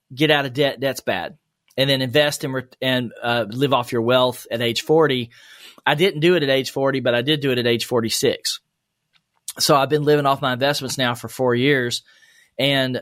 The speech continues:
uh, you know, I probably could have done it sooner if I didn't have six kids, if I wasn't paying for private school, if I wasn't <laughs> paying for college. I could have done it a little bit sooner and lived a little bit more, you know, uh, luxuriously, right? But that's not where I'm at.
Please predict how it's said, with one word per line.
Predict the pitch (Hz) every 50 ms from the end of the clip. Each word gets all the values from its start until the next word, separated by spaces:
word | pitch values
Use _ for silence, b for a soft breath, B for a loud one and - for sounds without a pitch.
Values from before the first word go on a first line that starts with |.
| -
uh, | 120 120 120 120 120 113
you | 90 135 127
know, | 120
I | 120 127
probably | - - 196 190 190
could | 180 - 175
have | 151
done | 135 147 143 127
it | 104
sooner | - - 160 156 151 147
if | 139 131 -
I | 120 127
didn't | 139 110 131
have | 139 127 -
six | - - 135 - -
kids, | - - 139 131 131 131 117
if | 120 113 -
I | 120 123 127
wasn't | 131 110 98 113
paying | - 147 139 131
for | 123 120 113
private | 110 139 127 127 123 104 -
school, | - - 127 127 127 127 127
if | 127 120 -
I | 110
wasn't | 113 131 120 110 -
<laughs> | -
paying | 151 151 -
for | - -
college. | - - 135 127 123 123 127 123 120 B B B B B B B -
I | 131
could | 139 - 165
have | 147 131
done | 139 143 143 143
it | 139
a |
little | 135 135 131 127
bit | 123 117
sooner | - - 156 147 147 143 143 135
and | 110 151 160 170 165
lived | 160 165 160 139
a | 151
little | 139 143 151 143
bit | 131 143 131 -
more, | 135 135 135 135 131 127 117 90
you | 117 127 123
know, | 120 120 117 113
uh, | - 113 117 117 120 - - _ _ _ _ - _ _ _ - -
luxuriously, | 135 147 147 139 117 123 147 147 139 127 113 107 - - 113 104
right? | 110 110 110 117 117 B B B B B B B B _
But | - 135 151 139 - -
that's | 147 147 147 -
not | 156 117 90
where | 120 107
I'm | 104 110
at. | 101 -